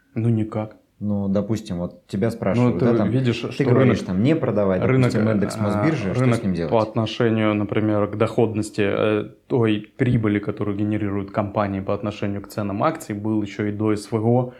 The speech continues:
Speaker 1: не, э, был еще и до С В О привлекательным и дешевым. Вот. А потом он разом в два, в два раза сложился.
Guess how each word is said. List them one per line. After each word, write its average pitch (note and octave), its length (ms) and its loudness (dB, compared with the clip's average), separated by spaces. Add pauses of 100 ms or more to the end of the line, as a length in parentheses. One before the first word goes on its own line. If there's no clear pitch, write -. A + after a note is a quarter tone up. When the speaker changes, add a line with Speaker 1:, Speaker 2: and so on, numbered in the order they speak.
(200)
Speaker 1:
не, A#2 240 4
э, G#2+ 760 0
был B2 540 0
еще C3 280 -2
и A#2 40 2
до A#2+ 160 2
С A#2 140 -4
В - 40 0
О B2+ 260 2
привлекательным A2 840 0
и G2+ 60 -4
дешевым. G2 500 -4 (240)
Вот. G2+ 500 -2
А G#2+ 200 2
потом A#2+ 320 4
он A2 160 4
разом A2+ 420 4
в G2 120 -8
два, A2 200 2
в A#2+ 320 -8
два A2+ 180 2
раза A2+ 260 2
сложился. G2+ 680 -6